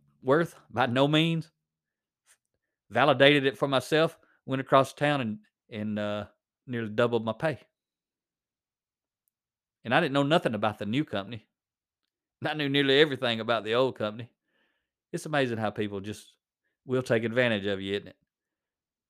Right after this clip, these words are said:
It's one reason people job hop. And a lot of leaders wonder, "Why do people job hop so much?" Well, it's because the people where they work don't take care of 'em. They don't appreciate 'em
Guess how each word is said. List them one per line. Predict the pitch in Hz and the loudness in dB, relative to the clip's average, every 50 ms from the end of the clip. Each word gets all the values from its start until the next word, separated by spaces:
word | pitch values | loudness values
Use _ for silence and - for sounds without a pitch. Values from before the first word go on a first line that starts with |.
| _ _ _ _ _ _ _ _ - | _ _ _ _ _ _ _ _ -16
It's | 117 - | -8 -2
one | 135 143 143 | 0 2 4
reason | 143 143 143 135 135 123 | 6 4 4 2 0 -2
people | 143 123 - 131 120 | -4 -2 -2 -2 0
job | 120 127 127 131 127 113 | 2 4 6 6 6 4
hop. | 107 107 107 101 92 - _ _ _ _ _ _ _ _ _ _ _ _ _ _ _ | 2 0 -2 -2 -4 -6 _ _ _ _ _ _ _ _ _ _ _ _ _ _ _
And | 117 117 | -2 2
a | |
lot | 123 139 143 | 4 4 4
of | 135 | 4
leaders | 135 143 139 135 123 | 2 2 2 0 0
wonder, | 131 143 143 139 | 0 0 0 2
"Why | 120 135 156 | 2 2 2
do | 190 | 2
people | 202 - 196 202 190 156 | 2 0 -2 -2 -4 -6
job | 127 147 156 175 160 117 | -4 -2 0 0 -2 -2
hop | 110 117 110 - - | -2 -6 -6 -6 -8
so | - 107 | -10 -8
much?" | 98 101 101 92 - - - _ _ | -6 -6 -6 -8 -10 -14 -20 _ _
Well, | - 123 | -6 -6
it's | 135 135 | -6 -6
because | - _ - 139 139 123 | -6 _ 0 0 0 0
the | 117 | -2
people | - 143 143 139 139 127 113 - _ _ _ _ _ _ _ _ _ _ _ _ _ _ _ _ _ _ _ | -2 -2 -2 -2 -4 -6 -8 -10 _ _ _ _ _ _ _ _ _ _ _ _ _ _ _ _ _ _ _
where | - 131 131 | -4 -2 0
they | 123 113 | 0 0
work | 110 120 143 156 135 - _ _ _ _ _ | 0 2 0 0 0 -4 _ _ _ _ _
don't | 123 120 127 127 | -4 -4 -4 -4
take | - 131 127 127 - | -4 -6 -6 -6 -6
care | - 156 156 135 113 | -6 -4 -4 -2 -2
of | 104 95 | -4 -4
'em. | 92 92 - _ _ | -6 -10 -14 _ _
They | 123 | -8
don't | 117 127 131 127 | -6 -6 -6 -6
appreciate | 123 - - 156 147 131 - 127 110 104 98 | -8 -8 -6 -6 -6 -4 -6 -4 -4 -4 -6
'em | 101 | -8